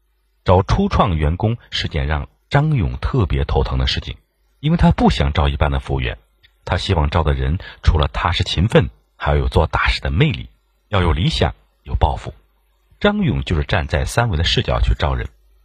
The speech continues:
但是去哪招这些人呢？为了招到这样的员工，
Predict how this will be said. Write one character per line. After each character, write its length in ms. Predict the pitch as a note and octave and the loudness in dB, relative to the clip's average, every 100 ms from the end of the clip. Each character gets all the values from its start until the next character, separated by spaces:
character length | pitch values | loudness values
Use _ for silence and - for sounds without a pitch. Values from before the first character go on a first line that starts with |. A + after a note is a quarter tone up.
| _ _ | _ _
但 120 | E2 | -2
是 220 | C#2+ C#2+ - _ _ _ | 0 -2 -4 _ _ _
去 140 | - | -2
哪 160 | E2 C#2 | 0 0
招 180 | - D2 | 0 0
这 120 | D2+ | 2
些 100 | D2+ | 0
人 160 | C2+ C#2+ | 0 0
呢？ 160 | G2 - _ _ _ _ _ | -2 -4 _ _ _ _ _
为 120 | A#2 | 2
了 120 | D2+ | 2
招 240 | - C3 | 2 2
到 200 | D3 G#2+ - - | 4 0 -2 -6
这 100 | G2+ | -4
样 80 | |
的 80 | D2 | -4
员 220 | C2 C2+ | -4 -4
工， 180 | G2+ C#3+ | 0 0